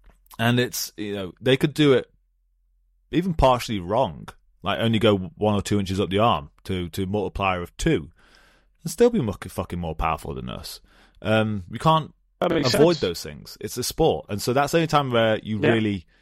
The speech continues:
Speaker 1: win of, of denying someone else's power,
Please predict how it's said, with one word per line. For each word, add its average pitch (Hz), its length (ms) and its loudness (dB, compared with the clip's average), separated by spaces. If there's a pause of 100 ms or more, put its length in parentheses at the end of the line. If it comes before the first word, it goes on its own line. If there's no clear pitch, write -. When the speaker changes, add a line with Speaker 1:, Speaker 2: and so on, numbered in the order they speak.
(320)
Speaker 1:
win 98 460 2 (600)
of, 101 440 2
of 92 380 0 (1200)
denying 120 560 2
someone 110 260 -2
else's 98 340 -6
power, 95 480 -2